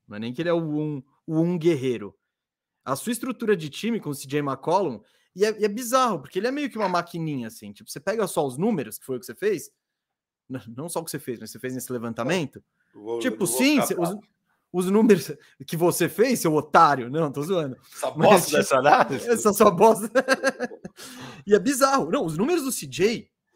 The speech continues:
Speaker 1: se você pega o ano após ano, você, você põe ele no top vinte. Porque é sempre aproveitamento bom, é sempre, cara, é tudo. Ele vai fazer os vinte pontos dele com, chutando quarenta por cento de três e com aproveitamento. Mano, é,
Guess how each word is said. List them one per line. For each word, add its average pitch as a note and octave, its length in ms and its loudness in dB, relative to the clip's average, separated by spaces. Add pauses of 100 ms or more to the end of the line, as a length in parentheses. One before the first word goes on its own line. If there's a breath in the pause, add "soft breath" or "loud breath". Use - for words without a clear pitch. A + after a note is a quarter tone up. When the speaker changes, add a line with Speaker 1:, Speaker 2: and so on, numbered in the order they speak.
(460)
Speaker 1:
se - 80 -16
você F3+ 160 -4
pega B3+ 260 0
o F#3 60 6
ano E3+ 140 2
após C3 280 -2
ano, F#3+ 180 2
você, D3+ 220 -10
você - 140 -12
põe D#3+ 260 -6
ele D#3 160 -2
no F3+ 120 -6
top G#3 260 -4
vinte. A3 420 -6 (680)
Porque C3 180 -4
é D3 60 0
sempre G3+ 300 -2
aproveitamento A3 800 -2
bom, G#3+ 380 2 (320 soft breath)
é C#3+ 100 -4
sempre, G#3 960 -2 (260)
cara, G3+ 260 -2
é - 20 -6
tudo. G3+ 420 -4 (240)
Ele D#3 100 0
vai E3+ 80 4
fazer F#3 200 0
os E3 100 0
vinte G3 260 -4
pontos F3+ 320 -2
dele G3 300 2
com, G#3 340 -2 (120)
chutando F#3 340 -4
quarenta F3+ 340 0
por E3+ 160 -8
cento E3+ 200 -6
de D3+ 80 -12
três G#3 380 -4
e G#3 40 -10
com G3+ 80 -10
aproveitamento. F#3+ 540 -4
Mano, B2 60 -6
é, C3+ 280 -6